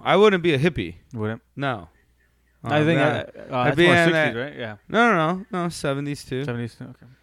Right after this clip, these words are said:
Speaker 1: But I wouldn't be that type of person. I'm talking, like,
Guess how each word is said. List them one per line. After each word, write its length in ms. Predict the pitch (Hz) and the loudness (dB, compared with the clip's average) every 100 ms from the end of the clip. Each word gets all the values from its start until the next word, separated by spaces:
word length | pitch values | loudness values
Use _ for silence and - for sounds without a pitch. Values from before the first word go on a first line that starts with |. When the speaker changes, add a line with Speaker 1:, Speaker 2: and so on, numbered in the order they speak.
| _ _ | _ _
Speaker 1:
But 140 | 165 165 | 0 4
I 180 | 196 | 4
wouldn't 320 | 214 214 185 151 | 6 4 2 -4
be 200 | 175 143 | -4 -4
that 380 | 127 151 160 | -2 0 -2
type 260 | 135 135 110 | -4 -6 -6
of 100 | 104 | -8
person. 500 | - 104 - 101 98 - | -10 -10 -12 -16 -18 -12
I'm 140 | 139 | -10
talking, 440 | 151 175 165 151 135 | -2 0 0 -4 -8
like, 420 | 120 107 - | -8 -8 -12